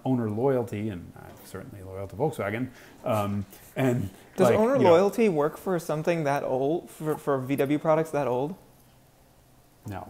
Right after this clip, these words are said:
Speaker 1: but I made a phone call to V W. And <laughs> I, so I was calling to get, so they, Volkswagen has a friends and family program. It's not media or anything, but it's, if you know someone who works at Volkswagen of America, they can get, they can get you five hundred bucks off.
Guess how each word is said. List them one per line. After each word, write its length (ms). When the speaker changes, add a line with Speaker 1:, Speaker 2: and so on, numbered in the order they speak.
Speaker 1:
but 100
I 160
made 240
a 60
phone 180
call 200
to 40
V 140
W. 360
And 140
<laughs> 0
I, 420
so 160
I 60
was 120
calling 360
to 100
get, 500
so 80
they, 200
Volkswagen 540
has 140
a 60
friends 180
and 100
family 220
program. 380
It's 120
not 240
media 560
or 120
anything, 320
but 140
it's, 160
if 160
you 80
know 140
someone 260
who 60
works 220
at 60
Volkswagen 380
of 60
America, 400
they 140
can 140
get, 260
they 80
can 80
get 120
you 80
five 140
hundred 140
bucks 180
off. 240